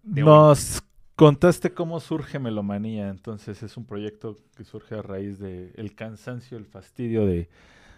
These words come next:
Speaker 2: de estar buscando en páginas donde te piden que, que les dones a la cuenta
Speaker 1: Sí, sí, sí.
Speaker 2: cincuenta pesitos, que vendas diez boletos, etcétera. Entonces, pues sí, esto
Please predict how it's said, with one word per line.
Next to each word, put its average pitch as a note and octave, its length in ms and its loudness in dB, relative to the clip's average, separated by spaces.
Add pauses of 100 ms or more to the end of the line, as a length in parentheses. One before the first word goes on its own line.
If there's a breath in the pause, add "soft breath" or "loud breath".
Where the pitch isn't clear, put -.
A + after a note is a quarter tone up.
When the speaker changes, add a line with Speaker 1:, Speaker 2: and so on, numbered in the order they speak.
(120 soft breath)
Speaker 2:
de G#2+ 80 -2
estar B2 240 2
buscando A#2+ 380 -4
en G#2+ 80 -8
páginas G#2+ 460 -8
donde F#2+ 220 -12
te - 140 -16
piden G#2 460 -10
que, F2 600 -20 (1000)
que A2 100 -16
les G2+ 240 -12
dones A2+ 340 -14
a A2 60 -14
la G2 140 -14
cuenta G2 680 -16
Speaker 1:
Sí, D#3 200 4
sí, C#3 140 2
sí. C3+ 200 -6 (240 loud breath)
Speaker 2:
cincuenta A2 500 2
pesitos, A2 720 -14
que G#2 120 -18
vendas G#2+ 360 -14
diez A2 160 -14
boletos, G2+ 760 -2 (140)
etcétera. A2 500 0 (480 soft breath)
Entonces, G2 460 -10
pues - 180 -16
sí, G#2 140 -10
esto F#2+ 380 -12